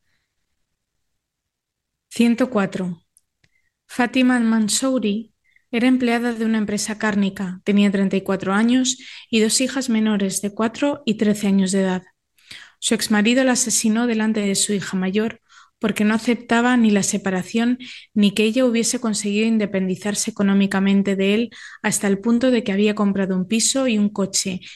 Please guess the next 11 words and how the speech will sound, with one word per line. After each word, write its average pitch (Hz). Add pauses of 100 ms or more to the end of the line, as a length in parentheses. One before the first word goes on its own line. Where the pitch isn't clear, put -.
(140)
que 220
le 202
permitía 202
ir 196
a 190
trabajar 196
cada 202
día 247 (280)
fuera 214
de 202
Sagunt. 185